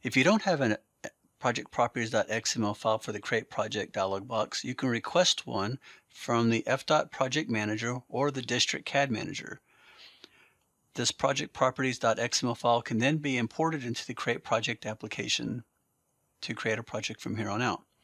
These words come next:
You can also import a mock dot X M L file to create a project without specific project properties.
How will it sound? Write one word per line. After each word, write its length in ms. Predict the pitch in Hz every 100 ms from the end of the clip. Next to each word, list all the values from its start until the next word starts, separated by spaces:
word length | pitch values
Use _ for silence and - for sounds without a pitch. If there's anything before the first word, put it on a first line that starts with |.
| - - - - - - - - _
You 120 | 139
can 100 | 147
also 300 | 160 185 147
import 580 | - 196 - - 117 - 160 _
a 60 | 117
mock 420 | 110 160 202 - 139
dot 220 | 113 107
X 260 | 110 113 -
M 80 | 110
L 100 | 104
file 360 | - 113 117
to 200 | - 131
create 240 | - 160 185
a 60 |
project 640 | 156 - 107 110 123 -
without 260 | 117 123 -
specific 540 | - 139 - 117 -
project 380 | - - - -
properties. 540 | - 151 - - -